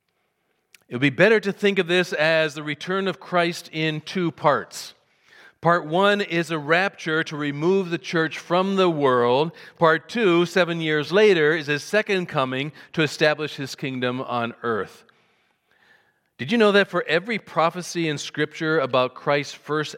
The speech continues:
advent, there are eight about his second? In the two hundred sixty chapters of the New Testament, there are three hundred and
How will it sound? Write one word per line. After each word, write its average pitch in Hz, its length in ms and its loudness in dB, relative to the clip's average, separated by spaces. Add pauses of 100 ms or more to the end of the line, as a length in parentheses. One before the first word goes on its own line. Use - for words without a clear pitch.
advent, 131 640 -2 (140)
there 123 160 2
are 117 80 -2 (100)
eight 139 340 -4 (800)
about 113 300 0
his 120 160 -6
second? - 380 -6 (1300)
In 135 100 -4
the 135 80 2
two 202 220 2
hundred 185 280 2
sixty 180 480 -6
chapters 160 540 -2
of 151 80 -4
the 147 60 -4
New 156 180 -2
Testament, 151 540 -2
there 123 160 4
are 123 40 0
three 196 460 -6
hundred 175 380 0
and 156 120 -4